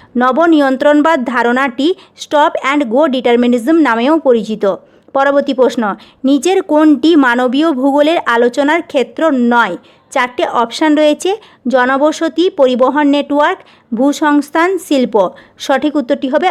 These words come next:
অপশান সি, ভূসংস্থান। এটা মানবীয় ভূগোলের আলোচনার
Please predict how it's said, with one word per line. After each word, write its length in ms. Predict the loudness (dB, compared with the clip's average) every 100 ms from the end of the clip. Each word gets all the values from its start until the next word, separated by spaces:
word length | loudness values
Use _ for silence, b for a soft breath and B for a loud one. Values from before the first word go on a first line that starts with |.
| -2
অপশান 280 | -4 -2 0 0
সি, 100 | 0 0 2
ভূসংস্থান। 640 | 0 0 -2 -2 -4 -6 -6 B B B 0
এটা 160 | 2 0 2
মানবীয় 400 | 0 0 0 0 0
ভূগোলের 360 | 0 2 0 0 0
আলোচনার 420 | 0 0 -2